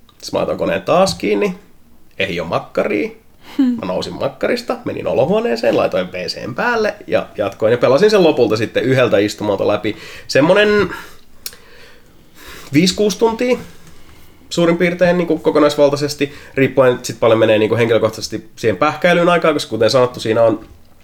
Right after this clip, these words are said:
muutama aika kiperä pulma, mutta, tota, aivan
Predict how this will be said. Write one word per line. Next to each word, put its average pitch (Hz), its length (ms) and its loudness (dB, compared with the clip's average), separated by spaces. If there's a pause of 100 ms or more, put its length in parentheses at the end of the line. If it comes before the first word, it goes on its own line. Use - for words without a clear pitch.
(160)
muutama 127 300 2
aika 107 120 2
kiperä 107 340 0
pulma, 104 300 0
mutta, 98 280 -4
tota, 101 300 -6 (480)
aivan 190 480 4